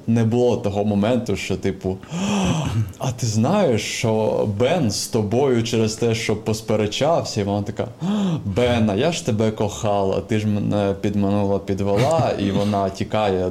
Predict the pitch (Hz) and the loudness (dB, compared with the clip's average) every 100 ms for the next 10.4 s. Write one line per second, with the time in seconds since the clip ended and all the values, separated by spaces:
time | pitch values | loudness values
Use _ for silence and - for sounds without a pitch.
0 | 95 101 98 98 92 95 104 101 - 98 | -2 -2 0 0 0 0 0 2 2 0
1 | 95 92 107 117 120 - 87 90 85 - | 0 0 0 0 -2 -6 -4 -2 -2 -4
2 | 87 98 98 92 90 90 90 90 90 87 | -4 -2 0 0 -2 -2 -4 -4 -4 -4
3 | 82 - - 113 104 104 139 135 101 104 | -4 -8 -6 -4 -2 0 0 0 0 0
4 | 98 92 87 87 104 160 165 - - 104 | -2 -2 -2 0 2 2 0 -8 -6 -4
5 | - 101 95 104 110 101 98 113 123 110 | -4 -4 0 0 2 0 0 0 2 2
6 | 92 90 - 95 98 92 92 92 92 92 | 0 -4 -2 -2 0 -2 -2 -2 0 -2
7 | - 90 85 82 78 - 92 113 127 - | -6 -2 -2 -2 -4 -4 0 0 -2 -6
8 | - - 90 87 85 78 101 98 82 85 | -18 -6 -2 -2 -4 -4 -2 -2 -2 -4
9 | 80 78 85 82 78 - - 101 - - | -4 -4 -6 -8 -10 -8 -6 -4 -6 -10
10 | - - - | -16 -16 -10